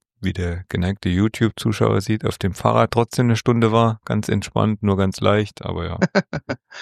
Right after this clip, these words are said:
Speaker 2: Ich wünschte, ich hätte grad Zeit zu Sport, aber ich bin ja hier voll eigentlich mega in der
Speaker 1: Ah,
Speaker 2: närrischen Zeit.
Speaker 1: Fasten in der, warte mal, das müssen wir direkt auf groß machen, so. Direkt Fastnachtsmütze.
Speaker 2: Ah,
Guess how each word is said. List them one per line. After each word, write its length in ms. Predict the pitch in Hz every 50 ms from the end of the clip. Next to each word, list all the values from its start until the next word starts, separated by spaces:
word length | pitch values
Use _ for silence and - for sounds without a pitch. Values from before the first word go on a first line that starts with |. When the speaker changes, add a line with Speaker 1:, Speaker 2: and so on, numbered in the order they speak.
| - - -
Speaker 2:
Ich 140 | - 117 127
wünschte, 260 | 135 135 117 - -
ich 60 | - -
hätte 120 | 127 117
grad 220 | - - 113 107
Zeit 260 | - - 120 120 120 -
zu 100 | - 143
Sport, 280 | - - - 117 110 117
aber 340 | 113 113 131 139 175 160 -
ich 140 | 139 - _
bin 140 | - 139 147
ja 80 | 151
hier 160 | 147 143 131 120
voll 260 | _ - 139 151 156
eigentlich 500 | 151 139 143 147 151 143 131 131 131 127 _ _ _ _ _ _ _ _ _ _ _ _ _ _ _ _ _ _ _ _ _ _ -
mega 320 | 113 127 143 151 151 147
in 160 | 131 127 123
der 220 | 120 120 117 117 113 _ _ _ _ _ _ _ _ _ _ _ -
Speaker 1:
Ah, 80 | 147
Speaker 2:
närrischen 340 | 147 147 135 123 110 - 135
Zeit. 100 | 127 139 135 156 160 123
Speaker 1:
Fasten 180 | 113 104 104 113
in 140 | 110 107
der, 300 | 101 107 107 104 104 104
warte 140 | 104 110 117 139
mal, 180 | 139 139 143
das 140 | 123 110 95
müssen 160 | 98 90 92
wir 60 | 104
direkt 300 | 95 107 104 101 107 107
auf 180 | 123 127 - -
groß 280 | - 117 123 131 131 139
machen, 260 | 139 139 139 139 131
so. 360 | 101 98 95 101 101 107 104 - _ _ _ - _ _ - - - - - _ _ _ -
Direkt 480 | 110 107 101 104 107 110 - - - -
Fastnachtsmütze. 960 | - 117 110 - - 107 104 87 - - - 107 107 104 - - - 113 101 98
Speaker 2:
Ah, 320 | 190 240 220 151 131 -